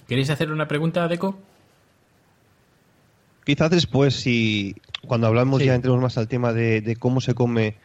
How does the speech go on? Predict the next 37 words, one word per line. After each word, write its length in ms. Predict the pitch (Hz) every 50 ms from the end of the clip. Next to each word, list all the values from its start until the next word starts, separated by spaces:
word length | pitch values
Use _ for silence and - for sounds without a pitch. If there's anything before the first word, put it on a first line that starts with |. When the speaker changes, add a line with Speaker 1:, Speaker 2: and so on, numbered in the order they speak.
| _ _ _
Speaker 2:
comida 280 | - 120 117 123 123 123
española 500 | 113 120 123 120 117 120 120 120 113 113
en 120 | 110 110
cada 180 | 107 113 113 110
una 120 | 110 110
de 60 | 110
nuestras 240 | 113 110 113 117 -
ciudades, 520 | - 120 110 110 107 110 123 143 143 - - _ _ -
Speaker 1:
Ujú. 220 | 120 110 117 135
Speaker 2:
si 100 | 170 123
alguna 280 | 113 113 123 131 135 135
vez, 220 | 139 131 135 131 -
eh, 440 | 143 127 123 120 117 113 110 104 82 -
ha 80 | 110
sido 300 | - - - 127 120 120
quizás 340 | 120 120 110 127 123 117 -
algún 260 | 123 117 120 127 127
restaurante 520 | 127 127 113 - 123 117 117 117 120 123 120
español 640 | 110 - - - 113 110 117 123 127 127 127 127 - _ - - - - - _
allí 200 | - 110 113 120
en 80 | 123 123
Nueva 220 | 127 123 123 117
York 320 | 113 113 117 127 131 131 - -
y 200 | 123 113 - - - -
ha 100 | 117 110
sido 280 | - 127 123 127 117
con 180 | - 131 127 123
las, 400 | 123 120 120 - - - - -
con 300 | - 117 117 117 117 113
las 100 | 110 110
expectativas 640 | 110 - - 113 - 120 110 120 131 143 143 127 120
de 100 | 120 113
comer 240 | 117 113 117 120
algo 220 | 120 127 123 131 123
de 100 | 117 110
grandísima 600 | 113 110 107 107 107 110 120 113 - 131 127 123
calidad 460 | 123 131 127 123 123 123 123 131 143